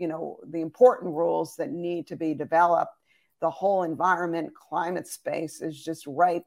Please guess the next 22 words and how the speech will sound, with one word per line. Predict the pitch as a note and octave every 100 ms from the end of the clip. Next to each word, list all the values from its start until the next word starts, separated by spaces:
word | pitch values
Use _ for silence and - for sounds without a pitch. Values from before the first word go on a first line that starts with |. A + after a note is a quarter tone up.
| _
for | E3 D#3+ D3+ -
international | D#3 E3+ D#3 D#3 D3 C#3+ C#3+
discussion. | - D3 - F3+ F3 - - - _ _ _ _ _
But | - D#3+
again, | E3 F#3+ G3+ F3 - - - _ -
this | F3 F#3 -
will | E3+
not | E3+ F3+ F#3+ -
be | E3+ A2+
easy, | F3+ F3 D3 C3+ C3 -
and | D#3 D3
particularly | C#3+ - F3 E3 D3+ C#3+
given | D3 E3 D3 C#3+ C#3+
the | D#3
divide | D3+ D3 D#3+ D3+ D3+
between | C#3+ - D#3 C#3
the | D3
developed | C#3+ D3+ D#3 - -
and | E3 D3+
the |
developing | D#3 E3 D#3+ D3+ - D#3+
world. | D3+ F#3 F#3+ - -